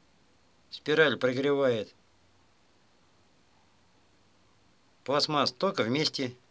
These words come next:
сгиба. Вот мы его согнули. То есть вот, вот тут, видите, даже немножко перегрело. Вот. Ну, с точки зрения практической, Всевозможные короба для, э,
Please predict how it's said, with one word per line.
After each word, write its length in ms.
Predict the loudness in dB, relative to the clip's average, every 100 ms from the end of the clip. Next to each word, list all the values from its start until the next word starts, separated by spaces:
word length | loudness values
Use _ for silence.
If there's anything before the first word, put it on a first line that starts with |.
| _ -14
сгиба. 520 | -12 -8 -10 -10 -12 -14 _ _ _ _ _ _ _ _ -18 -12
Вот 160 | -10
мы 120 | -8 -8
его 140 | -8
согнули. 540 | -10 -10 -12 -16 -20 -20 -20 -20 -16
То 100 | -12
есть 160 | -8
вот, 280 | -4 -4 -6 _ -20 -20 -12
вот 160 | -10
тут, 140 | -8 -8
видите, 200 | -8 -6
даже 220 | -4 -2
немножко 360 | -2 -4 -6 -8
перегрело. 580 | -8 -8 -8 -10 -12 -16 -20 _ -20 -20 -20 -20 -20 _ _ _ _
Вот. 200 | -20 -20 -20 -20 -14 -4
Ну, 320 | -2 -2 -4 _ _ _ -20 _ _
с 60 | 0
точки 340 | 0 2 0
зрения 540 | 4 6 6 4 -2 -6 _ -20 -20 -2
практической, 840 | 4 4 4 0 2 0 -2 -8 -12 -20 -20 _ _ _ -20 _ _ _ _ _ -20 -20 -20 _ _ -10
Всевозможные 640 | 2 4 6 4 4 0 0
короба 600 | 4 6 6 8 6 4 -8 -20 -20 -20 -20 -20 -12
для, 420 | -4 2 2 2
э, 460 | -2 -6 -4 -6